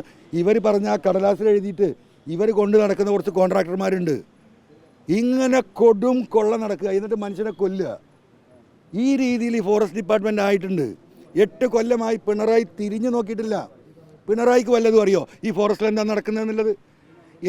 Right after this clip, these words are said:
ഏതെങ്കിലും ഒരു കാലത്ത് സി പി എം ഈ മന്ത്രിസ്ഥാനം ഏറ്റെടുത്തിട്ടുണ്ടോ? നിങ്ങളൊന്ന് പരിശോധിച്ച് നോക്കൂ. ഒരു കാലത്തും ഏറ്റെടുത്തില്ല. ഈ എട്ട് കൊല്ലം ഏറ്റെടുത്തിട്ടില്ല. അതിൻ്റെ മുമ്പത്തെ ഭരണം നിങ്ങൾ പരിശോധിക്ക്. അത് ഈ പറയുന്ന പോലെ ഈ ആ, ആ, എന്താ പറയുക, ആണും പെണ്ണും അല്ലാത്ത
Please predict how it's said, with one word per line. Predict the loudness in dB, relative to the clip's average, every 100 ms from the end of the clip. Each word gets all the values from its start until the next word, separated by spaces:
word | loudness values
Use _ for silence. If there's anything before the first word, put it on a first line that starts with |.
| 6
ഏതെങ്കിലും | 6 6 2 0 0
ഒരു | 0
കാലത്ത് | 0 0 0 -2
സി | -2 -2
പി | -2
എം | 0
ഈ | -4
മന്ത്രിസ്ഥാനം | -2 -4 -4 -6 -6
ഏറ്റെടുത്തിട്ടുണ്ടോ? | -8 -8 -8 -10 -12 -20 -8
നിങ്ങളൊന്ന് | -4 0 0
പരിശോധിച്ച് | 2 2 2
നോക്കൂ. | -2 -4 -8 -18 -20 -20 -20 -20 _ _ _ _ _ _ _ _ -2
ഒരു | 0 4
കാലത്തും | 4 4 2 0
ഏറ്റെടുത്തില്ല. | 0 -2 -2 -2 0
ഈ | 0
എട്ട് | 0 0
കൊല്ലം | 2 2
ഏറ്റെടുത്തിട്ടില്ല. | 2 0 -2 0 -2 -4 -18 -6
അതിൻ്റെ | -2 0 0
മുമ്പത്തെ | 0 2 2
ഭരണം | 2 0
നിങ്ങൾ | 0 0
പരിശോധിക്ക്. | 0 0 -2 -2 -4 -6 _ _ _ _ -8
അത് | -4 -2
ഈ | 0 2
പറയുന്ന | 2 0 -2 0
പോലെ | 2 2 0 -4 _ -12 -8
ഈ | -4 -4
ആ, | -4 -6 -8
ആ, | -10 -10 -10
എന്താ | -6 -4
പറയുക, | -2 -2 -4 -6 _ -2 2
ആണും | 4 2 2
പെണ്ണും | 0 2 0
അല്ലാത്ത | 0 2